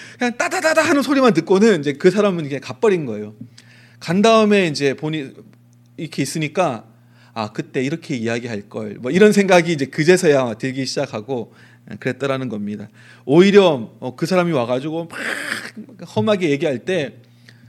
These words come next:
속으로 어떤 생각을 했냐면은 "야, 이 아주머니 말 참 잘하네."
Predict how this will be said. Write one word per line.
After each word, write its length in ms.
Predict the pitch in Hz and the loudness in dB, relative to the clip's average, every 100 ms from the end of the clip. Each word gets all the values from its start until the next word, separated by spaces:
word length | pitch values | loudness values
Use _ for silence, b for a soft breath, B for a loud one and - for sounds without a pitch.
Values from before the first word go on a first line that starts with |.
| b | b
속으로 340 | - 214 190 185 | -6 -4 2 2
어떤 220 | 151 190 | 2 0
생각을 320 | 180 170 156 | 0 0 0
했냐면은 640 | 151 139 131 131 147 147 107 B B B B B | -2 -2 -6 -4 -4 -6 -8 B B B B B
"야, 140 | 104 107 | -14 -12
이 140 | 107 127 | -8 -6
아주머니 640 | 131 143 139 131 123 117 | -6 -8 -10 -8 -8 -10
말 260 | 101 110 120 | -8 -8 -8
참 180 | 151 | -10
잘하네." 520 | 139 104 107 117 117 | -12 -10 -10 -8 -8